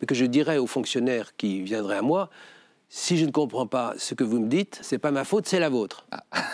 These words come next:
Speaker 1: Et ça, et ça a marché, ça a marché très bien. L'autre règle, mais ça c'était parce que je savais qui, que c'était un danger, c'était de ne pas me faire imposer un directeur de cabinet par l'administration. Ils ont essayé.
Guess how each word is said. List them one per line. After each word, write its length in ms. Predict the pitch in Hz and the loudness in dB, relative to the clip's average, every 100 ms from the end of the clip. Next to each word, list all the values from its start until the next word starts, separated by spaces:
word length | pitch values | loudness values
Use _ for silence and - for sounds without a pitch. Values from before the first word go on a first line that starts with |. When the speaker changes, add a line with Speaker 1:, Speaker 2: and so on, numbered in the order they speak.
| - | -6
Speaker 1:
Et 80 | 285 | -4
ça, 160 | - 151 | -2 -2
et 60 | |
ça 160 | 147 147 | -2 0
a 20 | |
marché, 380 | 143 - 170 151 | 0 0 0 0
ça 140 | - | 0
a 20 | 135 | 0
marché 260 | 131 151 | 0 -2
très 160 | - 123 | 0 0
bien. 160 | 110 | 2
L'autre 340 | 135 196 - 139 | 4 4 2 -2
règle, 340 | 123 127 107 - - - | 0 0 -2 -8 -16 -8
mais 60 | - | -4
ça 120 | 131 | -2
c'était 260 | 123 123 | 0 -2
parce 180 | 110 101 | -2 -4
que 80 | 117 | -4
je 100 | 104 | -4
savais 320 | - 107 110 | -4 -2 -4
qui, 240 | - - - | -6 -12 -8
que 100 | 120 | -6
c'était 340 | - 107 117 110 | -4 -4 -4 -2
un 60 | 104 | 0
danger, 380 | 120 131 175 - - - | 0 0 0 -2 -12 -20
c'était 260 | - 127 131 | -6 0 2
de 120 | 123 | 4
ne 80 | 120 | 2
pas 160 | 143 135 | 2 0
me 80 | |
faire 260 | 110 131 123 | 0 -2 -2
imposer 380 | 135 147 131 131 | -2 0 0 0
un 60 | 113 | 0
directeur 400 | 139 127 135 - | -2 -2 -6 -2
de 40 | |
cabinet 520 | 127 107 113 143 156 _ _ _ - | -2 0 2 0 -2 _ _ _ -2
par 100 | 127 | 0
l'administration. 720 | 120 120 117 - - - 101 | 2 2 2 -2 -6 -6 -4
Ils 140 | 117 | 0
ont 60 | 131 | 0
essayé. 420 | 117 170 190 123 | 2 4 4 2